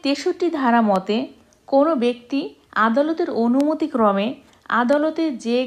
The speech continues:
ঘটনার বিষয় নিয়ে বিচার বা তদন্ত হচ্ছে সেই বিষয় সম্পর্কে দলিলের ফটোকপি বা প্রতিলিপি উপস্থাপন করে যে সাক্ষ্য প্রদান করে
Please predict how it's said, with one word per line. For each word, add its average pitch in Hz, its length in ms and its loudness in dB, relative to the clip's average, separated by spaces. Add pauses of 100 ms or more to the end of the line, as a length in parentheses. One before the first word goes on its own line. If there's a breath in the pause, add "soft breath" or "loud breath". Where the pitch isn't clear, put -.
ঘটনার 262 500 -2
বিষয় 220 400 -4
নিয়ে 240 200 2
বিচার 202 500 -2 (140)
বা 220 180 0
তদন্ত 208 460 -2
হচ্ছে 294 400 -2 (100)
সেই 381 340 -2
বিষয় 262 320 -2
সম্পর্কে 240 580 -2 (640 soft breath)
দলিলের 285 500 2 (120)
ফটোকপি 320 760 -2 (420 soft breath)
বা 208 140 0
প্রতিলিপি 339 680 -2
উপস্থাপন 277 680 -6
করে 233 200 -2
যে 202 180 -2
সাক্ষ্য 214 360 -6
প্রদান 208 380 -2
করে 254 240 0